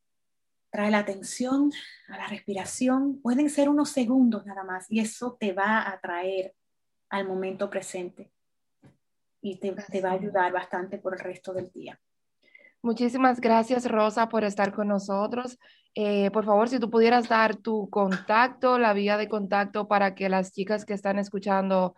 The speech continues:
Speaker 2: se puedan contactar contigo, ya sea un correo, teléfono, Instagram, lo que quieras.
Speaker 1: Sí, les voy a dar mi email,
Speaker 2: Ujú.
Speaker 1: mi email directo.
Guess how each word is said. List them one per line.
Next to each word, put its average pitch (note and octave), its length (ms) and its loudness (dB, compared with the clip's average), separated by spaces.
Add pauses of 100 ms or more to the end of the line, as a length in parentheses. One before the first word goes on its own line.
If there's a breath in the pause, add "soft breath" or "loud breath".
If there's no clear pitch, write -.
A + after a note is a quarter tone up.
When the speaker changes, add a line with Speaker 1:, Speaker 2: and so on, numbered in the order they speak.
(240 soft breath)
Speaker 2:
se G3+ 160 -4
puedan G3 240 4
contactar G3 500 0
contigo, A3+ 520 0
ya G3+ 120 2
sea G3 160 -2
un F#3+ 120 -2
correo, G#3 580 0
teléfono, F#3 880 -2
Instagram, F3+ 600 -2
lo F3 120 -4
que E3+ 120 -10
quieras. - 720 -12 (720)
Speaker 1:
Sí, - 420 -4
les A#3 260 4
voy C4 140 10
a E4+ 80 8
dar F4 240 8
mi A#3+ 240 2
email, G#3+ 540 0 (680)
Speaker 2:
Ujú. G3 460 -4 (260)
Speaker 1:
mi G3+ 220 -6
email G3 260 0
directo. G#3 720 0